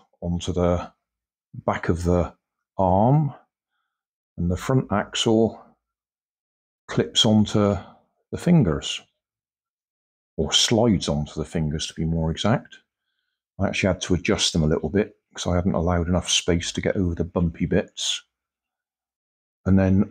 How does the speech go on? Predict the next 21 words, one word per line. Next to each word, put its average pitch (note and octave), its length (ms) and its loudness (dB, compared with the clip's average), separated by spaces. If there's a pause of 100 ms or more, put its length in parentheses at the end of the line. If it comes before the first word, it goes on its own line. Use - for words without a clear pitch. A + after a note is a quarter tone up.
that A2 240 0
is G2 100 0
just - 260 -2
held G#2 260 0
together G2 400 0
by F#2+ 180 0
the F#2+ 140 2
axle E2+ 420 -2
going G2+ 320 2
through G#2+ 300 0
the G2+ 80 2
middle. F#2 500 0 (1300)
And E2 220 2
the E2 40 0
wheel F2+ 440 2
actually - 380 -4
spins D#2+ 880 0
on D#2+ 220 -2
the D#2 80 -4
axle D2+ 600 -8 (300)
freely. D#2 520 0